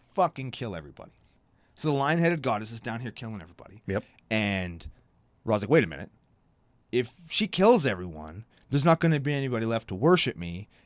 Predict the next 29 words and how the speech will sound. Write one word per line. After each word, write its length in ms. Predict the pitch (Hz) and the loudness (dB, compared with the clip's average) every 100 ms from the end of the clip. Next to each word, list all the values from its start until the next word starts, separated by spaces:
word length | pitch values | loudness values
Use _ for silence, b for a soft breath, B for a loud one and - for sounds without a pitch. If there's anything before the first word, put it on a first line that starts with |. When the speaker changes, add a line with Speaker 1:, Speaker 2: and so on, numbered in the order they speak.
| b | b
Speaker 1:
And 140 | 123 | -2
then 100 | 135 | 0
what's 180 | 131 - | -2 -2
the 100 | 127 | -6
point 280 | - 190 202 | -4 -4 -2
of 120 | 92 | -6
me?" 240 | 76 - _ _ _ _ _ _ _ | -10 -18 _ _ _ _ _ _ _
It's 120 | - | -18
like, 100 | - | -14
"How 200 | 87 110 | -4 2
am 100 | 113 | 2
I 80 | 117 | 2
gonna 160 | 110 110 | -2 -4
stop 380 | - 175 185 - | -2 2 2 0
them?" 120 | 92 | -6
So 200 | - 107 | -6 -6
he, 260 | 107 143 143 | -4 -2 -2
like, 240 | 110 107 | -2 -6
inspires 840 | 110 98 - - 127 139 151 135 | -8 -8 -8 0 4 4 2 0
the 80 | 120 | -6
people 380 | 113 131 139 104 | -10 -8 -8 -8
to 80 | 95 | -10
just 180 | 101 - | -10 -6
get 100 | 131 | -6
a 40 | |
whole 220 | 113 131 | -2 -2
bunch 300 | 139 139 143 | 0 0 0
of 180 | 120 82 | -4 -4
beer. 440 | - 139 87 71 | -2 -2 -4 -10